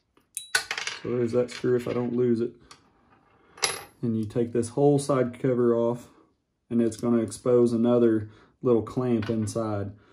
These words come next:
So right here where this arrow is, where this little bitty Allen head is, where that rotates, you're gonna open that up, and that's gonna go straight to the bow.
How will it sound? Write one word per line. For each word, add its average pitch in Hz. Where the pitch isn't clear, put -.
So -
right 123
here 135
where 127
this 123
arrow 131
is, 131
where 113
this 110
little 131
bitty 123
Allen 120
head 110
is, 110
where 113
that 110
rotates, 123
you're 117
gonna 113
open 123
that 123
up, 110
and 113
that's 113
gonna 113
go 110
straight 113
to -
the 110
bow. 104